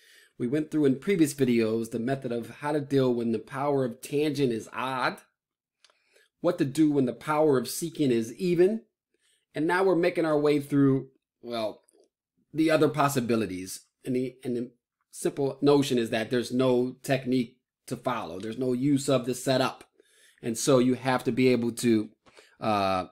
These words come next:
sort of make your way through, uh, the problems the best you can. In the, in the previous video,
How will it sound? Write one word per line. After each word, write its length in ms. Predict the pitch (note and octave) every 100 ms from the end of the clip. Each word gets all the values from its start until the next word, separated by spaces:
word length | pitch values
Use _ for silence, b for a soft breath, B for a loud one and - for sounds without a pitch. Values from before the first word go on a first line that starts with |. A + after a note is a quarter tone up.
| -
sort 140 | C#3+
of 60 | B2
make 160 | B2 A#2+
your 100 | A2+
way 140 | A2+
through, 380 | A2+ A#2 G#2+ A2+ b b b -
uh, 180 | G2+ F#2+
the 100 | G2
problems 360 | C3 A2+ G#2+
the 80 | G#2
best 200 | A2 A2
you 60 | C3+
can. 400 | A2+ F2+ G2+ - -
In 280 | B2 A2
the, 200 | G#2+ G2 - _ -
in 120 | B2
the 80 | A2
previous 480 | - - F#3 D#3+ B2+
video, 580 | A#2 A#2+ A2+ G#2 A2